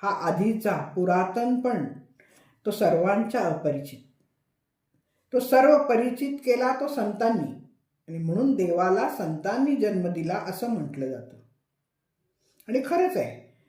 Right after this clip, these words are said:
दोघांचा संबंध अगदी अतूट आहे. भक्त आहे म्हणून देवाला महत्त्व आहे. "वक्ता तो वक्ता नोहे श्रोते वीण." त्याचप्रमाणे देव देव आहे, जर भक्त असेल तर.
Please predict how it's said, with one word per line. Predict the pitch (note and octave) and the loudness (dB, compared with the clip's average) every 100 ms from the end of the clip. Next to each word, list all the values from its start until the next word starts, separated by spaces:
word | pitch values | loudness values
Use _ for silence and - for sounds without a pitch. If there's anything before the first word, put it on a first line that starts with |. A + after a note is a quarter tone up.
| _ D3 | _ -2
दोघांचा | D#3+ E3 A#3 C4+ C4 | 0 4 4 2 0
संबंध | B3+ B3 B3 B3+ | 0 2 2 2
अगदी | A3 G3 C4 | 0 2 2
अतूट | A3+ - A#3+ B3 | 2 0 -4 -4
आहे. | D#3+ - - _ _ _ _ _ _ _ _ D3 | -6 -6 -14 _ _ _ _ _ _ _ _ -6
भक्त | F3+ G3 - | -4 -4 0
आहे | B3 A#3+ C4 C4 | 2 2 2 2
म्हणून | C4+ C4+ | 4 4
देवाला | B3+ A#3 A#3 A#3+ | 6 4 2 2
महत्त्व | A#3 G3 - B2 | 0 -2 -4 -8
आहे. | - - _ _ _ _ _ _ _ _ _ _ C#3 | -12 -18 _ _ _ _ _ _ _ _ _ _ -10
"वक्ता | C#3 - G#3+ A3+ A#3+ | -8 -4 0 0 2
तो | A#3 A3 | 2 2
वक्ता | G3+ - - A3+ A#3 | 0 -4 -2 0 0
नोहे | A3 F#3 F3+ A3+ A#3+ - | 0 0 0 0 -2 -4
श्रोते | F3+ E3 A#3+ C#4 | -4 -2 2 2
वीण." | C4 B3+ A#3 F3+ C#3 A#2 - _ _ _ _ E3 | 2 -2 -2 -2 -4 -8 -16 _ _ _ _ -6
त्याचप्रमाणे | F3 - - F3+ F3+ G#3 A3+ | -6 -6 -8 -4 -4 -2 -4
देव | F3 E3+ G#3+ A3 E3 | -2 0 2 0 -2
देव | E3 G#3+ | -2 0
आहे, | A3 F#3+ G3 G#3+ B3 - - - _ F3 | 0 0 0 0 0 -4 -12 -20 _ 0
जर | F3+ - F3 | 2 4 2
भक्त | A#3 - C4 | -2 0 2
असेल | A3+ - B3 B3 - C4+ | 2 2 2 0 -2 0
तर. | A3 | 2